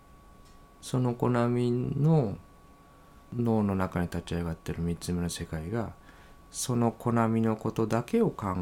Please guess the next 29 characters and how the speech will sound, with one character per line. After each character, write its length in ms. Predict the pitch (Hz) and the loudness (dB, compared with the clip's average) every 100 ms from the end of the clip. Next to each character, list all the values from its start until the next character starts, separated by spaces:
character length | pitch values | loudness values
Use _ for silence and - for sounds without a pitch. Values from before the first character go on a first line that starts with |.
| 87 | -2
え 120 | 85 | -2
て 180 | 82 82 | -4 -6
る 100 | 76 | -6
っ 20 | 71 - - - - | -10 -14 -20 -20 -10
て 80 | 90 | -6
い 140 | 87 92 | -4 -2
う 100 | 123 | 0
の 140 | 175 | 2
は、 180 | 95 80 - - - - - - | 0 -4 -12 -20 -20 -20 -20 -2
と 100 | 139 | -2
っ 40 | |
て 180 | - 143 | 2 4
も 200 | 135 120 - - | 4 2 -4 -14
自 200 | - - | -6 -2
然 220 | 120 139 135 | 4 4 4
な 120 | 120 | 2
こ 120 | 110 | 0
と 140 | 104 | -2
な 140 | 87 - | -2 -4
ん 140 | - | -10
で 60 | - | -10
す 120 | - | -6
ね。 300 | 135 127 110 - - - - - - - - - - | -4 -4 -8 -16 -20 -20 -20 -20 -20 -20 -20 -20 -20
そ 180 | - 147 | -4 2
の 120 | 143 | 4
子 180 | 139 135 | 4 2
だ 160 | 135 139 | 2 4
み 180 | 139 143 | 4 4
が 280 | 160 139 | 4 0